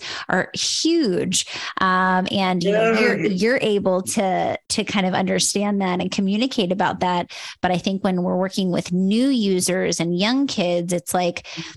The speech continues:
Speaker 1: "Oh, it doesn't feel like it's working," or they're inaccurate, and it can just be a technology thing, right? It can be the lighting in the room, like you mentioned.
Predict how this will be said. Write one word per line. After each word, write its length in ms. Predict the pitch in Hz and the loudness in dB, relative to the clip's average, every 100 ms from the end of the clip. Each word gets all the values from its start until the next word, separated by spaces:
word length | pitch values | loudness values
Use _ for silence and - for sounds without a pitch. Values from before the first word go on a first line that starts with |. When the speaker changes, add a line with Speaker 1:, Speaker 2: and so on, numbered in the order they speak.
| - | -6
Speaker 1:
"Oh, 140 | 254 269 | 0 0
it 80 | 247 | 2
doesn't 240 | 247 254 | 0 0
feel 160 | 262 269 | 2 2
like 120 | 254 | 2
it's 140 | 208 | -2
working," 680 | 220 262 277 277 247 220 208 | 0 0 0 0 2 2 0
or 100 | 190 | 0
they're 200 | 190 196 - | 0 0 0
inaccurate, 720 | 269 262 285 - 220 202 190 | 0 0 -2 -2 0 0 0
and 120 | 196 | -2
it 120 | 190 | -2
can 160 | 214 196 | -2 0
just 260 | 214 226 | 0 0
be 140 | 254 202 | 0 0
a 40 | |
technology 760 | - 190 185 160 220 277 202 170 | 0 -2 0 0 2 2 0 -2
thing, 380 | - - - | -2 -2 -2
right? 320 | - 170 214 - | -2 0 0 -2
It 100 | - | 0
can 160 | 196 | 0
be 100 | 180 | 0
the 140 | 190 185 | 0 0
lighting 340 | 190 208 208 | 2 2 2
in 80 | 196 | 2
the 80 | 190 | 2
room, 280 | 214 285 | 2 2
like 220 | 247 202 180 | 2 0 -2
you 80 | |
mentioned. 500 | 180 165 160 170 170 | -2 0 0 0 -2